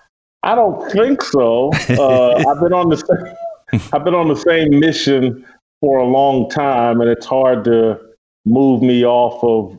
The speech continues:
Speaker 1: what I'm passionate about. And, you know, I got into journalism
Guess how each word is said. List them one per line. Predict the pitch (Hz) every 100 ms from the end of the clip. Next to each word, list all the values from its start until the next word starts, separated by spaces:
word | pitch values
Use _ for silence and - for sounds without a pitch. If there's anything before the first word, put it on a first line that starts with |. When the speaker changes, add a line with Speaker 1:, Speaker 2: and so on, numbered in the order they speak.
| -
Speaker 1:
what | 120 120
I'm | 117 110
passionate | - 123 - - 113 110
about. | 98 113 110 117 -
And, | 135 123 120 117 117 _ _ _ -
you | 143
know, | -
I | 151
got | 143 151 151
into | 147 147 131 107
journalism | 139 139 123 113 113 107 117 120 117